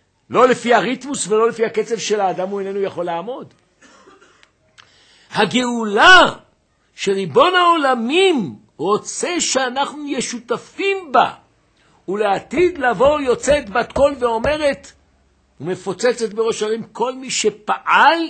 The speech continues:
עם אל ייטול חלקו", מי שפעל, מי היה שותף איתי, הוא ייטול חלקו. מי אלה שמסרו נפשם? מי אלה שדבקו בארץ? מי אלה שרוממו?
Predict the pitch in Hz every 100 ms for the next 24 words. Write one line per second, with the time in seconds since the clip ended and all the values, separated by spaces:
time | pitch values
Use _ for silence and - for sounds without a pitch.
0 | - 233 208 208 - 180 175 156 160 -
1 | 151 139 - 147 151 - 151 156 175 -
2 | 170 - 175 240 233 208 196 - 190 -
3 | 285 - 330 320 311 165 - _ 180 196
4 | - 180 - - 104 - 190 214 247 262
5 | - _ _ _ _ _ _ _ _ _
6 | _ _ 220 320 311 277 247 262 - 247
7 | 247 - 226 247 294 311 - - - 196
8 | 294 269 - 247 233 - 233 233 226 262
9 | 294 294 - - - 165 277 302 285 -
10 | 233 233 233 220 254 302 311